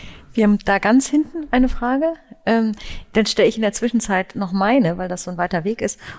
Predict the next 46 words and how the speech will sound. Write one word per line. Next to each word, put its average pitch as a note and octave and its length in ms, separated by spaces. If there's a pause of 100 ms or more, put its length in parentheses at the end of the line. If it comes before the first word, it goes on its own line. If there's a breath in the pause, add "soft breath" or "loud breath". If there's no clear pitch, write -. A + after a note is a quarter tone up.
Und G#3+ 160
zwar A3 140
nochmal G#3+ 360
ausgehend A3 320
von G#3+ 220
dieser, G3+ 400 (340)
ähm, F#3 440 (380)
vom G3 360
Sicherheitsgefühl. F#3+ 760
Mir G3 160
erzählte A3+ 360
mal G#3 80
eine E3 160
Personenschützerin, F#3 800
das F3+ 140
hat G3+ 120
mich G3+ 140
wirklich G3 240
nachhaltig G3 380
beeindruckt. G#3+ 460
Sie G#3+ 100
sagte, G3+ 340 (420 loud breath)
das G3 160
gehörte, G3+ 280
die G3 180
gehörte G3+ 240
zu G#3+ 120
den G3+ 140
Frauen, G3 260
die G#3 60
sagt, G3 220
sie G3 100
hat F#3+ 100
gar A#3 180
keine A3 300
Angst. A3+ 380
Und G3+ 140
sie G#3 160
erzählte A#3 460
mir G#3+ 160
eine F#3 220
Theorie, A#3+ 600 (400 loud breath)
von G3+ 200
der G3+ 100
ich G#3 120
irgendwie G3+ 520